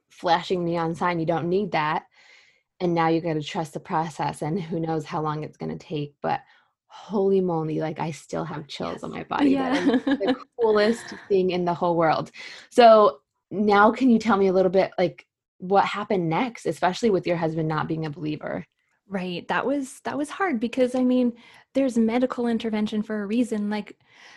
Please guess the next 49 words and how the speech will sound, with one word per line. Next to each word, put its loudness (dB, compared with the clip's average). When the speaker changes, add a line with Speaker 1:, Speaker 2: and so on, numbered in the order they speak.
Speaker 2:
medicine 2
is -2
not 0
all -2
bad. -2
It's -6
here 0
to 0
help -2
us. -8
And -6
any 4
other 0
time -6
in -4
my -6
life, -4
if -2
I -6
got -8
that -6
diagnosis -8
and -4
that -6
treatment -4
as -8
an -8
option, -8
I -6
probably -6
would -2
have -8
moved -8
forward 0
with -6
it. -8
But -4
when 6
it -12
came 6
down 0
to -6
the -2
idea -4
of, -10
like, -12
I -8
should 0
be, 0